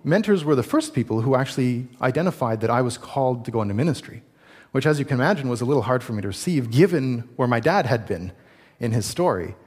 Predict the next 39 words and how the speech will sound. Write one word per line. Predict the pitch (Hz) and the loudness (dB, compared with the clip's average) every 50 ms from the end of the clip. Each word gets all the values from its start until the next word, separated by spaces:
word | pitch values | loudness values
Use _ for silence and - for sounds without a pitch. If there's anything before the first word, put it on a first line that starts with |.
| _ - - _ _ | _ -20 -20 _ _
But | - 143 - - | 0 0 0 -2
through | - - 185 175 | 0 2 4 6
their | 143 151 156 151 | 6 6 6 6
influence, | 175 233 156 - 135 117 120 - | 4 2 0 0 -2 -2 0 0
I | 131 | 0
was | 120 120 117 | 2 2 2
able | 131 123 127 107 | 2 0 0 -2
to | 110 | -4
see | 104 - - 202 185 143 123 120 - - - - - | -4 -2 0 0 2 2 0 0 -2 -8 -12 -2 -2
that | 147 143 - - - - - - | -2 -2 -2 -8 -20 -14 -4 -2
my | 135 131 127 | 0 0 0
primary | 131 - - 147 170 196 190 165 139 123 | -2 -4 -2 0 0 2 4 2 2 2
purpose | - 131 113 110 104 101 | 2 -2 -4 -4 -6 -4
in | 107 | -2
life | 107 104 104 - | -2 -2 -2 -2
was | 117 101 | -2 -2
not | 123 127 127 123 | 0 -2 -2 -2
to | |
be | 117 110 | -6 -6
different | 104 110 131 131 - 139 123 - | -2 -2 -2 0 0 -4 -4 -4
than | - 104 101 | -4 -4 -4
my | 92 90 | -4 -4
father, | 87 - 165 175 185 143 95 76 - - - _ _ _ _ _ _ | -4 -2 -2 0 0 -2 -4 -8 -12 -16 -20 _ _ _ _ _ _
but | 131 117 | -2 -2
actually | 120 123 - 120 104 | -2 -2 -2 -4 -4
simply | - - 113 - 110 | -4 -4 -4 -4 -4
to | 92 95 | -6 -4
follow | - 117 110 107 98 | -2 -2 0 0 0
my | 92 90 | 0 -2
heavenly | 87 - 127 113 110 92 85 82 | -2 -4 -4 -4 -4 -6 -8 -8
Father, | - - - - - - - - _ _ _ _ _ _ _ _ _ _ _ _ | -10 -10 -12 -12 -14 -18 -20 -20 _ _ _ _ _ _ _ _ _ _ _ _
as | 117 120 120 107 | -2 -2 -2 0
these | 101 110 101 92 | -2 -4 -4 -2
men | 104 110 110 110 107 | -2 -2 -2 -2 -2
had | 107 110 98 95 | -4 -4 -4 -4
been | 92 90 | -4 -4
modeling | 98 101 107 107 104 98 90 | -2 -2 -2 -2 -2 -4 -6
to | - - | -8 -10
me | 92 90 90 90 | -10 -10 -12 -14